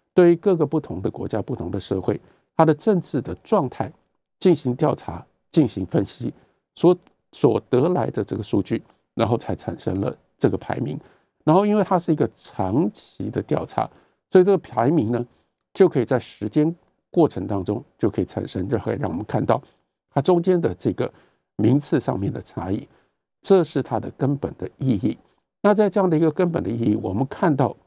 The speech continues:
台湾，希望大家当然一定会看到台湾这次的排名，但我希望大家如果可能的话，不要只看台湾的排名。如果我们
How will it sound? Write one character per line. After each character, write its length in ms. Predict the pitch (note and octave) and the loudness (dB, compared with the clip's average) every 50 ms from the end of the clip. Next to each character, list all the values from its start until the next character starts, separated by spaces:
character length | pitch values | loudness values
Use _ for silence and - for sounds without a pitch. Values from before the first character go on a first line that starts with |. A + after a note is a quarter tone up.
| _ _ _ _ _ _ _ _ _ _ _ _ _ _ _ _ | _ _ _ _ _ _ _ _ _ _ _ _ _ _ _ _
台 160 | - - A2 | -2 0 2
湾， 220 | A2+ C3+ B2+ C#3 E3 - _ _ _ _ _ _ _ _ _ _ _ | 4 2 2 0 -4 -10 _ _ _ _ _ _ _ _ _ _ _
希 100 | - D#3 | 2 4
望 120 | C#3+ C#3 | 4 4
大 140 | C3 C#3 C3+ | 4 2 2
家 260 | C3 C3+ C3+ C3+ B2+ - _ _ | 4 2 2 2 0 -4 _ _
当 160 | - B2+ B2+ A#2+ | -2 0 0 0
然 140 | G#2+ G#2+ - - | 0 -4 -4 -4
一 120 | B2 A2 - _ | -4 -4 -4 _
定 200 | - G3+ G3 D#3 | -2 0 0 0
会 220 | - - - - - | 0 0 -2 -4 -4
看 260 | - - - G2 F#2 | -4 -4 -6 -6 -4
到 260 | F#2+ - - - - - _ _ - | -2 -4 -4 -4 -6 -12 _ _ -8
台 140 | - - C3 | -4 0 0
湾 160 | B2 B2 B2 | 0 0 0
这 180 | - - A2 | -2 -2 -2
次 160 | - - - G#2 | -2 -2 -6 -6
的 100 | G2+ G#2 | -6 -8
排 240 | - - - - F2+ | -10 -10 -8 -6 -6
名， 180 | G2 - - - _ _ _ _ _ _ _ _ | -6 -6 -8 -10 _ _ _ _ _ _ _ _
但 140 | - B2+ A2+ | -2 -2 0
我 100 | G2+ G#2 | 0 -2
希 160 | F#2 - - | -2 -2 -2
望 220 | G#2+ G#2 G2+ - - _ _ _ _ _ _ _ _ _ | 0 0 -2 -4 -8 _ _ _ _ _ _ _ _ _
大 100 | - A#2+ | 0 2
家 80 | B2 C3+ | 2 4
如 160 | B2+ C3 D3 | 2 2 0
果 80 | D#3 D#3+ | -2 -2
可 200 | - - - - | -6 -8 -8 -8
能 180 | - - - | -8 -8 -10
的 60 | G2 | -8
话， 220 | - - - - - _ _ _ _ _ _ _ _ _ | -4 -4 -4 -4 -6 _ _ _ _ _ _ _ _ _
不 140 | - - F3+ | 2 4 4
要 180 | F3 G#3+ G#3+ F3+ | 4 4 2 0
只 220 | - - - - | -4 -6 -12 -14
看 240 | - - - G2 - _ _ _ _ _ | -8 -6 -8 -8 -8 _ _ _ _ _
台 120 | - - F2 | -10 -8 -6
湾 160 | F2+ F#2+ - | -4 -4 -4
的 60 | - | -6
排 180 | - - - - - | -8 -10 -10 -8 -8
名。 120 | D#3 - - _ _ _ _ _ _ _ _ | -10 -10 -10 _ _ _ _ _ _ _ _
如 120 | - F3+ A3 | 4 4 6
果 80 | A#3 | 6
我 40 | G3+ | 4
们 100 | F3 E3+ | 2 0